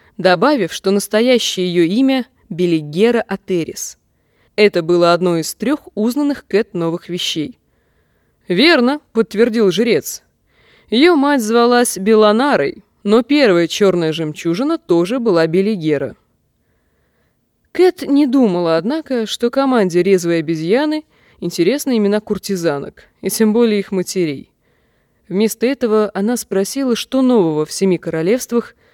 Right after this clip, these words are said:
и как там война. «Какая ещё война?» — засмеялся один. «Никакой войны у нас нету».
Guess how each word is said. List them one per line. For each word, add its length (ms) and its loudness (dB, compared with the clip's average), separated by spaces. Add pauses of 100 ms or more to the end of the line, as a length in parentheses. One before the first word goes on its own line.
(160)
и 100 -4
как 240 -4
там 180 0
война. 420 -2 (1160)
«Какая 600 4
ещё 340 0
война?» — 600 2 (100)
засмеялся 760 0
один. 360 -2 (540)
«Никакой 760 4
войны 420 4
у 80 2
нас 240 0
нету». 460 -8